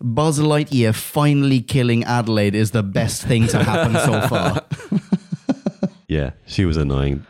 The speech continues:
Speaker 2: So Skin Cell stays in the longest, helps them make the cannon and everything, but then it's his own greed.
Speaker 1: Exactly what I was gonna say. Yes.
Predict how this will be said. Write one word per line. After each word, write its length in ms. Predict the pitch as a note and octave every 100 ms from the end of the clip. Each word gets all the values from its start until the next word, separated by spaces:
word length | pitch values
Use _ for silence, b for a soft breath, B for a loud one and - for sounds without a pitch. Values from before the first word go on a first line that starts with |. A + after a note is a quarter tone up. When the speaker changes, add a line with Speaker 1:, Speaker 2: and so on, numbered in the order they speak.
| B
Speaker 2:
So 140 | - D3
Skin 240 | - G3
Cell 280 | F3+ C3+ A#2+
stays 400 | A2 C3+ A#2 A2+
in 440 | A2+ G#2+ G2+ G#2 F2+
the 120 | G2+
longest, 680 | G2+ G2+ D#2+ E2 - - - _
helps 300 | - A#2 -
them 800 | - G#2 F#2 F#2 F2+ F2+ D2+ F2+ -
make 200 | G2 -
the 40 |
cannon 380 | E2 G2+ F2+ E2+
and 120 | E2
everything, 440 | E2+ D#2+ E2+ D#2+ D2+ b b
but 200 | F#2+ G2+
then 260 | G2+ G2+ G2
it's 240 | D#2+ -
his 180 | B2 G#2+
own 380 | F#2+ A#2 A#2 A2
greed. 480 | F#2+ G#2+ G2 D#2 C#3+
Speaker 1:
Exactly 500 | B2+ A2+ D3 C3+ C#3+
what 120 | A#2+
I 20 |
was 100 | A2+
gonna 160 | A2+ G#2+
say. 480 | A2+ G2+ F#2 F#2+ F2+
Yes. 720 | A2+ C3+ G#2+ E2 - - -